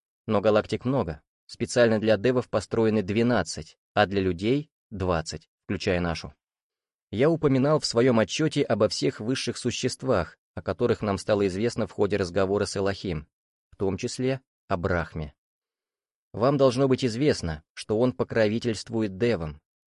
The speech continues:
что в его ведении Хейментос и все технические средства высших сил, ответственных за воспроизводство Вселенной. Но именно он сообщил Элохим о своей ошибке в адресации и посчитал необходимым уничтожение девов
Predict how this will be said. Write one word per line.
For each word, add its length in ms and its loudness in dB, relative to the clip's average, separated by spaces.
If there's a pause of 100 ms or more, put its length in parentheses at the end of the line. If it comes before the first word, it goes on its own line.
что 200 -2
в 40 -2
его 220 2
ведении 480 0
Хейментос 680 -2
и 80 -6
все 240 -4
технические 640 -4
средства 400 -4
высших 320 -6
сил, 320 -4 (180)
ответственных 800 -4 (180)
за 180 -6
воспроизводство 800 -4
Вселенной. 600 -6 (840)
Но 160 0
именно 720 2
он 460 0
сообщил 640 -2
Элохим 640 -2 (100)
о 100 -2
своей 380 0
ошибке 580 -4
в 60 -2
адресации 720 -2
и 160 -8
посчитал 480 0
необходимым 760 0
уничтожение 1000 0
девов 380 0